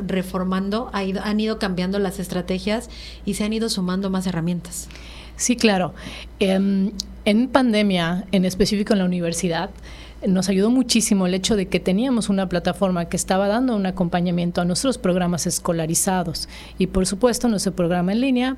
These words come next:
Speaker 2: pues, no sufrió ninguna modificación, cambio, siguió trabajando como lo venía haciendo. Sin embargo, ahora, pues, nos presentan otros retos. El hecho de que el estudiantado tenga en su celular o en sus di-, dispositivos móviles,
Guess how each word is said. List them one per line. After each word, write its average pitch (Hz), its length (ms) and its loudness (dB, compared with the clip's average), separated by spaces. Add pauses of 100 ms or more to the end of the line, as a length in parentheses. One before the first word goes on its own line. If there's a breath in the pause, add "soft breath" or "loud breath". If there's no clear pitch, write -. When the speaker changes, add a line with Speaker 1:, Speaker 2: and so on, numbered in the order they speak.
Speaker 2:
pues, - 140 -18
no 185 160 2
sufrió 185 500 0 (360 loud breath)
ninguna 202 280 2
modificación, 226 760 2
cambio, 233 600 2
siguió 202 340 0
trabajando 185 540 0
como 175 180 -2
lo 170 100 0
venía 175 240 -2
haciendo. 160 460 -4 (420 loud breath)
Sin 247 300 2
embargo, 233 460 2
ahora, 208 320 2 (680)
pues, 185 140 0
nos 208 220 2
presentan 247 400 2
otros 202 260 0
retos. - 420 -4 (460 loud breath)
El 226 180 2
hecho 254 220 0
de 247 160 0
que 202 100 -2
el 185 80 0
estudiantado 196 720 0
tenga 240 420 0 (300)
en 185 320 0
su 311 220 0
celular 180 560 0
o 175 60 -2
en 185 80 0
sus 311 180 -2
di-, 269 100 -2 (160)
dispositivos 190 920 -2
móviles, 202 600 0